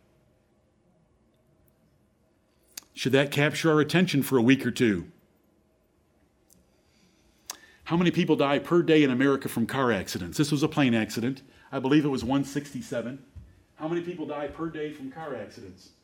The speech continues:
In America only. One hundred and ten.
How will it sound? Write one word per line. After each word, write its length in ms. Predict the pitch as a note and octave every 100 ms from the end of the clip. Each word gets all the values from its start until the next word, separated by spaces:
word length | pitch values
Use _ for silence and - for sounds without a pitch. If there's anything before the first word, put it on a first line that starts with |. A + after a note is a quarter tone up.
| _ _ _ _ _ - - -
In 100 | D3
America 360 | D3 C#3 D3+
only. 400 | D3 C3+ G#2+ D#2 - _ _ _ _
One 220 | A#2+ C#3+
hundred 240 | D3+ D#3 B2+
and 120 | G#2+
ten. 380 | D3 G#2+ E2